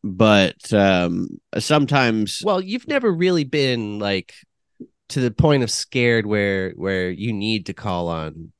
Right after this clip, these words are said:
Speaker 2: the good Lord.
Speaker 1: Well, maybe
Speaker 2: You know,
Speaker 1: not.
Speaker 2: like in a, like they say, there, there are no atheists in foxholes.
Speaker 1: Yeah, I guess.
Speaker 2: Have
Speaker 1: I
Speaker 2: you been in one?
Speaker 1: I in a foxhole? No.
Speaker 2: Oh.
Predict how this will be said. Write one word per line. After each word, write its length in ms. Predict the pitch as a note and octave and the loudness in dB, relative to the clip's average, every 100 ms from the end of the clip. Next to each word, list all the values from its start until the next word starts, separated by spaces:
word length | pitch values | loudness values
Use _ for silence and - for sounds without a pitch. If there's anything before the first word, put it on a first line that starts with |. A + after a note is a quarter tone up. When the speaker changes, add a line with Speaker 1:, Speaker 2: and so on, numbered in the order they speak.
| _ | _
Speaker 2:
the 80 | G#2+ | -12
good 240 | - F#2 D2+ | -4 -4 -4
Lord. 460 | D#2+ D2 C#2+ G2+ _ _ _ - _ _ _ _ - | -6 -6 -10 -14 _ _ _ -20 _ _ _ _ -4
Speaker 1:
Well, 300 | - - D#3+ | 0 2 2
maybe 260 | - B2+ A2 | 2 4 4
Speaker 2:
You 60 | |
know, 260 | A2+ A#2+ - | 4 2 0
Speaker 1:
not. 140 | - | 0
Speaker 2:
like 200 | A#2 A2 | -2 -2
in 120 | A#2 | -4
a, 80 | A#2 | -4
like 240 | G#2+ A2+ A2 | 0 -2 2
they 100 | A2 | -2
say, 300 | - A#2+ A2 | 2 2 2
there, 400 | G#2+ G#2 G#2 G2 | 2 2 0 0
there 220 | G#2+ G#2 | 0 0
are 60 | G#2 | 0
no 260 | G#2+ G#2+ - | 0 -2 -2
atheists 580 | A2 A#2+ B2 B2 - - | -2 -2 0 0 0 -2
in 140 | A#2 | 0
foxholes. 800 | C3 C#3 D#3 - G#2 C3 - - _ _ _ _ _ - | 4 4 4 -2 0 -2 -4 -16 _ _ _ _ _ -4
Speaker 1:
Yeah, 480 | E4 A3+ - - - | 2 4 2 -2 -2
I 120 | C#3+ D3+ | 2 2
guess. 460 | A3 A#3 G3 - - | 4 4 4 2 0
Speaker 2:
Have 100 | C#3+ | 2
Speaker 1:
I 40 | |
Speaker 2:
you 120 | D3+ - | 4 4
been 140 | B2+ | 2
in 120 | D#3+ | 2
one? 260 | G3 C4+ D#4 _ - | 2 -2 -8 _ 0
Speaker 1:
I 200 | B2 A#2+ - - - | 2 2 -4 -20 -2
in 160 | A#2 A2 | 2 2
a 40 | |
foxhole? 520 | C3+ D#3 - A3 C4 | 4 2 2 0 2
No. 300 | F#3+ C3 D#2+ _ | 2 2 0 _
Speaker 2:
Oh. 140 | - | -14